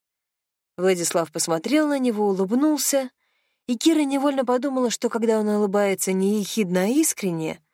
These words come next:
то его улыбку можно даже назвать приятной. Можно было бы, но она никогда и ни за что этого не сделает.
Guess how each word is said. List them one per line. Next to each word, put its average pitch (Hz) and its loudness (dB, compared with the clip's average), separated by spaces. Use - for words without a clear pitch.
то 196 4
его 180 2
улыбку 269 0
можно 208 0
даже 196 0
назвать 180 -2
приятной. 165 -6
Можно 269 2
было 170 0
бы, 156 -6
но 220 4
она 269 0
никогда 254 0
и 320 2
ни 247 2
за 185 2
что - -4
этого 262 -2
не 170 -2
сделает. 151 -4